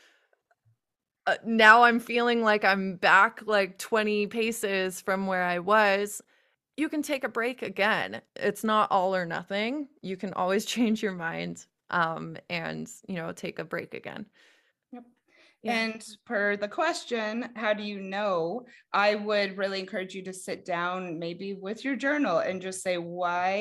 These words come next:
Speaker 2: am I doing this? What is, what am I hoping to get out of it? What type of person am I hoping to connect with? What type of, what type of relationship am I hoping to find?" And then it,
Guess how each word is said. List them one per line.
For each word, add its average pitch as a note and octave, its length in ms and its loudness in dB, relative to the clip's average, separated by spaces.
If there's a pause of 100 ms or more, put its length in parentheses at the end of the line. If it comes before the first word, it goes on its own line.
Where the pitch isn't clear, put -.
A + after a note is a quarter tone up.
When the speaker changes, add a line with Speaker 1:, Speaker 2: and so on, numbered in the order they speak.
Speaker 2:
am A#3 140 -4
I A#3 100 -4
doing A#3 340 -4
this? A3+ 240 -6
What G#3 140 -4
is, G#3+ 120 -4 (100)
what G3+ 180 -2
am G#3+ 100 -4
I F#3 40 -6
hoping G3 260 -10
to F3 60 -12
get F#3 180 -4
out G3+ 140 -2
of G3 100 -6
it? F#3 160 -4 (300)
What G#3+ 120 -2
type G#3+ 160 -2
of G3+ 100 -10
person G#3+ 340 -6
am G3 80 -6
I F#3 140 -4
hoping G3 400 -8
to G3 100 -14
connect F#3+ 440 -8
with? F#3 280 0 (240)
What G#3+ 120 -2
type A3 160 0
of, - 160 -2 (180)
what G#3 200 -4
type G3+ 180 -2
of F#3 160 -18
relationship G3+ 760 -4
am G3+ 100 -6
I F3+ 120 -2
hoping F#3+ 440 -6
to F3 180 -8
find?" F#3 560 -6 (400)
And G3+ 160 2
then G3+ 160 2
it, F#3+ 220 -2